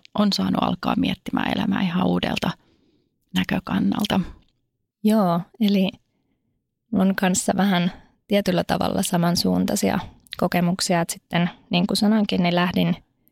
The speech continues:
Speaker 2: jatkamaan sitä bisnesnaisuraa siinä ja olin eri mainostoimistoissa töissä sitten Australiassa ja kävin siinä välillä pyörähtämässä Suomessakin vähän – tunnustelemassa, no joko täällä nyt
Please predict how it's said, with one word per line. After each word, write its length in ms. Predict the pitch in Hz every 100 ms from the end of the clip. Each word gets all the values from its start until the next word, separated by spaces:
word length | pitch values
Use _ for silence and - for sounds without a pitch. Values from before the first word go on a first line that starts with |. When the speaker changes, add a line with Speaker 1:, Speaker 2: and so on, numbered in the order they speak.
| _
Speaker 2:
jatkamaan 560 | 226 262 - 190 180 180
sitä 320 | - - 175 - - _ _ _ _ _ _ - -
bisnesnaisuraa 960 | 185 185 185 190 180 180 - 180 175
siinä 380 | 180 185 175 175
ja 120 | 180 170 - _ _ _ _ _ _ -
olin 280 | 190 180 175 -
eri 160 | 180
mainostoimistoissa 1200 | 180 180 175 190 - 185 202 240 - 240 247 - -
töissä 420 | 196 190 202 208
sitten 320 | 196 - 185
Australiassa 880 | 175 - 185 180 190 190 185 - 196
ja 140 | - - - - _
kävin 320 | - 175 175 185
siinä 240 | 190 180
välillä 300 | 175 180 180
pyörähtämässä 760 | - 180 180 - 190 190 -
Suomessakin 800 | 214 196 180 185 - 226 - 196
vähän – 260 | 196 185 185 - _ _ _ _ _
tunnustelemassa, 1000 | 196 185 185 196 196 190 190 196 - 202
no 120 | 190 180
joko 240 | 180 - 180
täällä 260 | 180 180
nyt 160 | 185